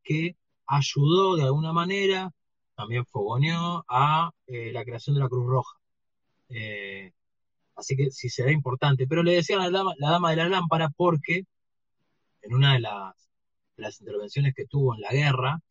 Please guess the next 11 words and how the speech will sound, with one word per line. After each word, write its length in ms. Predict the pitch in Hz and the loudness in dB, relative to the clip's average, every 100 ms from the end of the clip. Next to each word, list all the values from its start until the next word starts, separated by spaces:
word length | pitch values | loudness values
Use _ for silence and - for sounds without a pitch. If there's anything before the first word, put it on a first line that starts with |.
| _ _ _ _ _ | _ _ _ _ _
eh, 560 | 110 104 104 98 185 - | -10 -8 -10 -12 -16 -14
se 200 | - 127 | -8 -4
paseaba 640 | 120 117 - 165 147 131 139 - | -4 -4 0 2 2 2 -2 -8
el, 340 | - - - _ | -16 -16 -20 _
durante 320 | - - 104 | -20 -18 -14
la 120 | 113 | -2
noche 340 | 143 147 131 | 0 0 -4
profunda 580 | 113 123 - 156 131 127 | -8 -8 -2 2 2 2
con 180 | 127 - | -4 -8
una 160 | 123 120 | -6 0
lámpara 680 | 143 156 139 127 127 147 | 0 2 0 -2 -2 -4